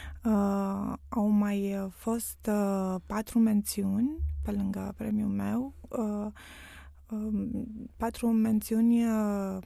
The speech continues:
ale României și aș menționa pe Alina Aldea, uh, cu grafică,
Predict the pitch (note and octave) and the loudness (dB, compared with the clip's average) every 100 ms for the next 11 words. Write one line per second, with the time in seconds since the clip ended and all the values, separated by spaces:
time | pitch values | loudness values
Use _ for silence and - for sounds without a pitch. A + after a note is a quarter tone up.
0 | - - - G#3+ G#3 G#3 G3+ G3+ A#3 B3+ | -14 -20 -6 -2 0 2 2 4 6 4
1 | G3 G#3+ C4+ - - - - - - - | 2 -2 -6 -14 -20 -20 -20 -20 -16 -10
2 | - A#3 A3 G#3 G#3 G3+ G#3+ G#3 G#3 G#3+ | -4 2 2 4 2 2 4 6 4 4
3 | G#3 G#3+ A3 G#3+ - G#3 G3+ G3+ G3 G3 | 4 4 2 0 0 2 2 2 0 0
4 | G3+ - - - A3+ G3+ G3 F#3+ F#3 G3+ | -4 -8 -16 -4 0 2 2 0 0 -2
5 | F#3+ G3 F#3 A3+ C#4+ F4 - - - - | -2 -4 -2 -2 -2 -6 -18 -20 -20 -20
6 | - - G3+ G3+ - F#3+ G3 G3+ G#3 - | -16 -4 -2 0 -2 -6 -4 -4 -4 -6
7 | A3 - A#3+ D4 | -6 -4 -2 -2